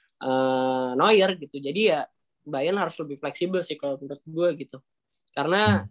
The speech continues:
Speaker 1: memang di seluruh lini memang ada gap kualitas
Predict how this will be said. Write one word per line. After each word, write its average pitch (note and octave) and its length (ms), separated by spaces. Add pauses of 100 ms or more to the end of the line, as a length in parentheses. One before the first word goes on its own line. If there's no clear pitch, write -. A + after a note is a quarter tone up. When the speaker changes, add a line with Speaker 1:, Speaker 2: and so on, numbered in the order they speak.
(100)
Speaker 1:
memang D#3+ 340 (460)
di D#3+ 160
seluruh D#3 480
lini D3+ 320
memang F#3 400
ada D3+ 360 (280)
gap D#3+ 280 (600)
kualitas D#3 560